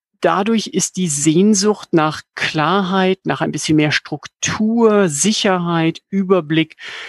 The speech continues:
noch größer als zuvor. Und das ist natürlich ein paradoxes Phänomen, weil wir es einerseits weniger haben, auf der anderen Seite ist der, dadurch auch der Wunsch nach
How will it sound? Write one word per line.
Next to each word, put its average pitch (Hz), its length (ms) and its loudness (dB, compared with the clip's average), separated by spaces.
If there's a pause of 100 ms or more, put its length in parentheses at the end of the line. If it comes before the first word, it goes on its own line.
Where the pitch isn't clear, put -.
(520)
noch 165 200 2
größer 151 640 0 (200)
als - 460 -4
zuvor. 185 760 0
Und 160 160 0
das 170 100 -2
ist - 20 -2
natürlich 175 220 2
ein - 20 -8
paradoxes 170 500 0
Phänomen, 170 520 4
weil 135 320 -4 (340)
wir 135 180 -6
es 139 100 -2
einerseits 160 480 0
weniger 147 340 2
haben, 190 260 2
auf 180 100 0
der - 120 0
anderen 160 200 2
Seite 160 400 -2 (300)
ist - 240 -4
der, 156 180 2
dadurch 156 380 -2
auch 143 60 -8
der 156 200 -2
Wunsch 226 380 4
nach 139 340 -2